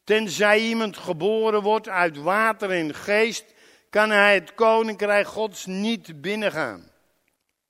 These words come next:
Wat uit het vlees geboren is, is vlees. En wat uit de geest geboren is, is geest. Verwondert u niet dat ik u gezegd heb: 'Gij lieden moet wederom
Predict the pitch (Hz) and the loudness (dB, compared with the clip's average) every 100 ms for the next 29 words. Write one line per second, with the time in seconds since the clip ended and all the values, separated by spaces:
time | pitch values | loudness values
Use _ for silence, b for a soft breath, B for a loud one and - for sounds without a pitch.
0 | _ b b b b b - 160 208 175 | _ b b b b b -6 2 2 2
1 | 175 - 202 220 240 202 - 208 196 220 | -4 -4 2 4 4 0 -4 -2 0 2
2 | 220 214 214 - 202 156 - 185 185 190 | 0 0 -4 -6 -10 -12 -14 -4 -2 -2
3 | 151 - - _ _ b b b b b | -4 -14 -18 _ _ b b b b b
4 | b 156 170 202 208 190 165 - 190 220 | b -2 2 4 4 4 -2 -6 -2 -2
5 | 233 - - 185 180 208 208 202 196 156 | -2 -6 -8 -8 -4 -2 -2 -4 -6 -10
6 | 180 - - 170 170 147 - _ _ _ | -10 -10 -6 -2 -2 -6 -14 _ _ _
7 | _ _ _ _ - 180 185 233 226 170 | _ _ _ _ -8 -4 0 0 0 -4
8 | 208 202 208 165 - - _ _ _ _ | -4 -4 -4 -6 -12 -20 _ _ _ _
9 | _ _ 156 180 226 202 214 196 147 160 | _ _ -4 -4 -4 -6 -6 -8 -8 -6
10 | 190 190 - 147 120 - 180 185 185 190 | -2 -4 -4 -8 -8 -4 0 0 0 -4
11 | 220 190 208 180 190 202 156 185 202 190 | -4 -2 -2 -4 -6 -6 -2 0 0 -2
12 | 175 185 190 196 190 | -4 0 -2 -2 -10